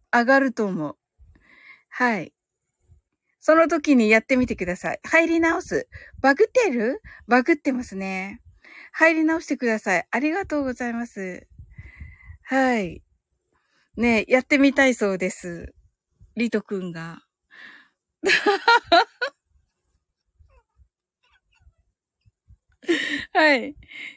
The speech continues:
えー、シリナ邪魔してるんや。爆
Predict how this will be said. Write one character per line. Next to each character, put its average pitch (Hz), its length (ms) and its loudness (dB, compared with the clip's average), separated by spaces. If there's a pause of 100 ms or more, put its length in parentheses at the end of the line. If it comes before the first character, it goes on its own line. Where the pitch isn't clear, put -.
え 294 300 6
ー、 254 40 -2
シ 359 220 4
リ 403 160 4
ナ 359 100 2
邪 330 260 2
魔 349 180 2
し 381 200 -6
て 392 160 0
る 403 280 -4
ん - 20 -12
や。 359 320 0
爆 330 400 -4